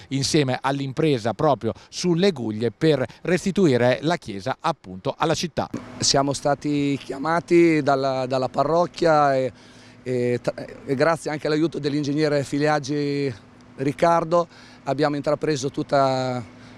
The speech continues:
Speaker 2: l'iter burocratico per riuscire a iniziare i lavori, che sono lavori di messa in sicurezza delle cinque guglie che sono, che i vigili del fuoco in, nel sopralluogo del giorno del terremoto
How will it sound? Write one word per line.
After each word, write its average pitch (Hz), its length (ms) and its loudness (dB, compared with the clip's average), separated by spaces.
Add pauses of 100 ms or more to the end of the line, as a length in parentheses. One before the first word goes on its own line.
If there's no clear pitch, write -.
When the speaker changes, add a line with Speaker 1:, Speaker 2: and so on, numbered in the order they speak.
Speaker 2:
l'iter 143 840 2
burocratico 143 680 0
per 135 140 -6
riuscire 139 440 -2
a 131 160 -2
iniziare 135 920 0
i 143 120 -2
lavori, 156 480 0 (320)
che - 100 -8
sono 139 300 -2
lavori 143 320 2
di 143 100 0
messa 151 240 -2
in 147 60 -2
sicurezza 160 540 -2
delle 143 280 0
cinque 165 360 2
guglie 180 440 4 (480)
che 135 160 2
sono, 135 320 2
che 143 140 0
i 139 160 4
vigili 156 260 2
del 151 140 0
fuoco 160 380 2
in, 131 520 -2
nel 131 140 2
sopralluogo 143 720 0
del 131 140 -2
giorno 139 220 -2
del 135 100 -2
terremoto 143 560 0